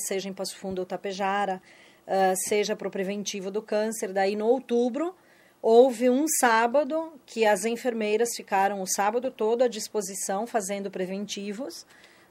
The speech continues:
para mulheres que tivessem dificuldade de sair do trabalho durante a semana, que é algo que já vem se fazendo há vários anos. E a gente, eh, divulgou e conseguiu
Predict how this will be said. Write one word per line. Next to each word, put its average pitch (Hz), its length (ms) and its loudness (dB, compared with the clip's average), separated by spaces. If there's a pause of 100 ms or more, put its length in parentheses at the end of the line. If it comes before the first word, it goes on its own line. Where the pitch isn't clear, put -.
para 220 180 2
mulheres 247 460 4
que 294 100 -8
tivessem 262 400 0
dificuldade 254 600 4
de 254 100 -2
sair 247 260 0
do 254 100 2
trabalho 220 420 0
durante 226 320 -2
a 220 40 -4
semana, 196 540 -4
que - 100 -4
é 185 200 0
algo 196 280 0
que 226 120 -6
já 220 120 -6
vem 214 180 -6
se 214 140 -8
fazendo 196 400 -4
há 214 60 0
vários 214 360 -4
anos. 170 380 0 (540)
E 240 160 6
a 247 100 8
gente, 247 420 0
eh, 269 760 4
divulgou 233 760 8
e 285 80 2
conseguiu 214 880 -2